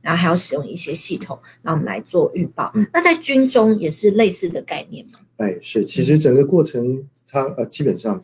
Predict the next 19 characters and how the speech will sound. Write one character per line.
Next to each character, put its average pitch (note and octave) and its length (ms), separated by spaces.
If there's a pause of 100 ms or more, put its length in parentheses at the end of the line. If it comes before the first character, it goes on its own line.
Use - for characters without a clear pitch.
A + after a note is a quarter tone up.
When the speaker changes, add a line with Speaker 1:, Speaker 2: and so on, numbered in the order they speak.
Speaker 2:
差 - 180
不 G2 120
多。 F#2+ 420
Speaker 1:
嗯 F3+ 140
哼。 F3 140 (280)
Speaker 2:
那 B2+ 160
么 G#2+ 600
大 B2 120
家 A#2+ 140
看 A2+ 120
到 A#2 140
中 A#2 240
间 A2 320
这 G#2+ 220
个， F#2+ 340 (560)
呃， F#2+ 300
同 G#2+ 260
仁， G#2 240 (200)
Speaker 1:
嗯。 F#3 140